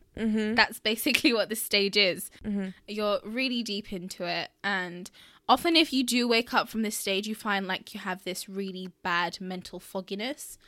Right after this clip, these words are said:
Speaker 1: Mm-hmm.
Speaker 2: um, which can last from, like, half an hour to an hour, and it takes really quite a long time for you to wake up. And this is when the body kind of repairs and grows, and it, you have the, you, I mean, of the benefits of sleep is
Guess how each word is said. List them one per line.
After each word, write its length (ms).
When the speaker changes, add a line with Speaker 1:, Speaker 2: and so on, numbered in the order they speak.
Speaker 1:
Mm-hmm. 320
Speaker 2:
um, 260
which 220
can 220
last 320
from, 200
like, 260
half 300
an 80
hour 300
to 180
an 120
hour, 240
and 80
it 120
takes 240
really 340
quite 300
a 40
long 200
time 240
for 140
you 80
to 180
wake 300
up. 240
And 200
this 160
is 160
when 520
the 140
body 440
kind 280
of 360
repairs 720
and 160
grows, 340
and 220
it, 220
you 160
have 160
the, 280
you, 140
I 60
mean, 200
of 240
the 160
benefits 480
of 80
sleep 360
is 320